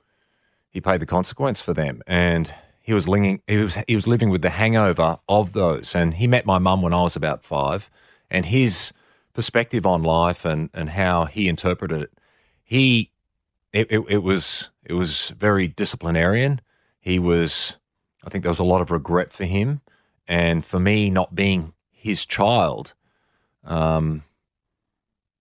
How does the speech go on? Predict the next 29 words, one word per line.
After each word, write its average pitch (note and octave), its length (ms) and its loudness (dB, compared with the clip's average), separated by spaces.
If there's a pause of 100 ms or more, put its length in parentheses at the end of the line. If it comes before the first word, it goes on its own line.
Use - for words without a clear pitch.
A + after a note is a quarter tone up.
(1120)
I, G2+ 260 2
I G#2 80 4
kind F#2+ 240 0
of E2 100 -4
wore F2+ 180 0
the D#2+ 60 -2
brunt E2 360 -4
of, F2 380 -8
of E2+ 120 -10
some F2 200 -2
of E2+ 140 -4
that E2 240 -2
as F2 240 -6 (180)
being F#2 200 0
the D#2+ 80 2
eldest. D#2+ 520 -2
And F2 140 -2
then G2 180 2
I D#2+ 180 0
had D#2 120 -4 (300)
three F#2 260 -2
other D#2+ 180 0
brothers E2+ 380 0
that, D#2 180 -4 (120)
that D2+ 100 -14
came F2+ 260 -4
along. E2+ 460 0 (540)
But, F2 280 0
uh, F2 280 0